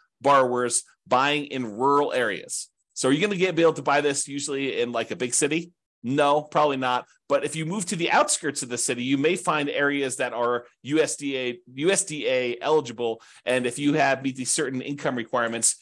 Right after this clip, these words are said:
you may be able to get those, um, special loans and be able to get a nothing down loan program there. And similarly to V A, um, technically it's not private mortgage insurance, but there is a upfront funding fee for the U S D A loans. And there's also an annual fee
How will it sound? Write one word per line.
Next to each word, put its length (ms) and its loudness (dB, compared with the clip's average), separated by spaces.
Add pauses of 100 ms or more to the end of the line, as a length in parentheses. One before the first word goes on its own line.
(160)
you 100 -4
may 200 0
be 180 -2
able 220 0
to 360 -4 (260)
get 220 -2
those, 520 -2
um, 380 -2 (180)
special 420 -4
loans 320 -4
and 120 -6
be 80 -6
able 120 -4
to 60 -8
get 160 -4
a 100 -4
nothing 360 -2
down 220 -2
loan 300 -6 (260)
program 260 -4
there. 240 -4 (260)
And 140 0
similarly 840 2
to 140 -8
V 260 0
A, 320 2 (340)
um, 240 2 (120)
technically 340 -2
it's 160 -2
not 160 -2
private 260 0
mortgage 320 -8
insurance, 320 -4
but 160 -2
there 140 2
is 320 4
a 220 2
upfront 580 0
funding 400 -4
fee 240 -4
for 180 -6
the 100 -4
U 120 4
S 100 2
D 160 0
A 60 2
loans. 260 -2
And 220 -2
there's 160 0
also 360 0
an 140 -8
annual 380 -2
fee 340 -4